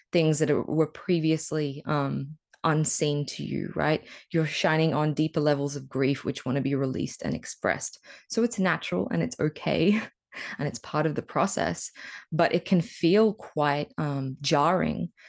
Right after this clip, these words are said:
when you've experienced these really high states to then feel the opposite of that, because also the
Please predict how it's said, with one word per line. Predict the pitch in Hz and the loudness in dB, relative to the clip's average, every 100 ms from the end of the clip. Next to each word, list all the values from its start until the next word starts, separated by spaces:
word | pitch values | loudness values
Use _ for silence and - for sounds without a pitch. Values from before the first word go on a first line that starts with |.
| - - | -18 0
when | 165 160 | 4 4
you've | 151 | 2
experienced | 151 - 156 151 165 - - | 0 -2 0 2 2 -2 -2
these | 139 131 | -2 -2
really | 139 139 | 0 0
high | 139 143 139 | 0 -2 -4
states | - - 220 175 - - - - _ | -2 2 4 2 0 -6 -12 -20 _
to | - 180 | 0 2
then | 160 147 151 151 _ - | 4 4 2 0 _ -18
feel | - - 165 147 139 156 | -4 4 6 6 4 2
the | 147 - | -2 0
opposite | 156 165 - | -2 -4 -6
of | 160 | -8
that, | - 92 - | -4 -4 -4
because | - 202 | -2 0
also | - 226 - 185 | 4 4 4 2
the | 160 160 151 | 4 4 4